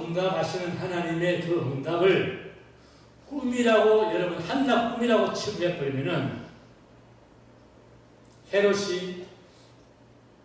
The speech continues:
유대인의 왕으로 난 아기 예수를 죽이려고 베들레헴의 두 살 아래 아들, 아이들, 아이들 다 죽이는 명령을 내려서 다 죽는데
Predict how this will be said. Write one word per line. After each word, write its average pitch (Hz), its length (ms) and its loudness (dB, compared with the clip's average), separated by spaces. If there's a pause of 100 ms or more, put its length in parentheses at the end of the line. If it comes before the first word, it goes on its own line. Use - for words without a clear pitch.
(100)
유대인의 170 460 0
왕으로 151 380 -2
난 131 420 -6 (200)
아기 180 260 0
예수를 151 340 -4
죽이려고 127 800 -6 (360)
베들레헴의 175 600 0
두 151 100 -8
살 185 320 -2
아래 185 240 2
아들, 165 320 -2
아이들, 135 480 -2
아이들 135 400 -2
다 160 200 0
죽이는 143 540 -2 (160)
명령을 139 320 -2
내려서 123 280 -2 (120)
다 151 100 -8
죽는데 123 800 -6